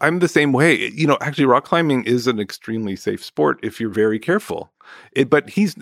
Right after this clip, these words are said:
free climbing is the opposite of that. But I mean, like, if you're, like, you've got a rope, if you've got a rope that's attached to you that goes up, is, like, attached to eighteen trees and comes back down,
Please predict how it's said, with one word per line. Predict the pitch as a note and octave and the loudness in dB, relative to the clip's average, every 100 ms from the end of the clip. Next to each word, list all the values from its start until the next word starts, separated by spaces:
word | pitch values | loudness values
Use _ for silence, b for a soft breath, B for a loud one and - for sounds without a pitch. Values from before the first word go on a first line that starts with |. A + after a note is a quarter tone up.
| C#3+ C3+ | -10 -4
free | A#3+ | -4
climbing | - F3 D3 C3+ | 0 2 2 2
is | B2 | 2
the | C#3 C3+ | 0 2
opposite | E3+ G#3 C3+ A#2 F#2 | 2 2 -2 -2 -6
of | F2+ | -6
that. | E2+ D#2+ - | -6 -6 -4
But | C#3 | -2
I | |
mean, | C#3+ C#3+ C#3 | 0 0 0
like, | B2+ - B B | -2 -4 B B
if | G#3 | -2
you're, | B3+ | 2
like, | F3 D3+ - | 2 2 0
you've | D3 | 0
got | D3+ | 2
a | C#3 | 4
rope, | B2+ C3+ D#3+ | 4 2 2
if | C#3+ | 2
you've | D#3+ | 2
got | |
a | D3+ | 2
rope | D3+ F3 - | 2 0 0
that's | - - | -2 -2
attached | B2+ C#3 B2 - | -2 -2 -2 -4
to | A#2 | -6
you | G#2 A2+ G#2+ | 0 2 2
that | G2 | 0
goes | A2 G#2 | 0 2
up, | A#2 B2 A#2 | 2 2 -2
is, | G#2+ - - - | -4 -6 -6 -2
like, | G#2+ | -2
attached | A2 B2+ B2+ - | -2 -2 -4 0
to | A#2 - | -2 0
eighteen | B2+ - C3 A2 | -4 0 -2 0
trees | A#2+ A2+ F#2 F#2+ - B B B | -2 -2 -2 -6 -12 B B B
and | G#2+ | -2
comes | A#2 A2 | 0 0
back | A2+ F#2+ | -2 -2
down, | - A2+ F#2 F2 G2 | 0 0 0 -2 -6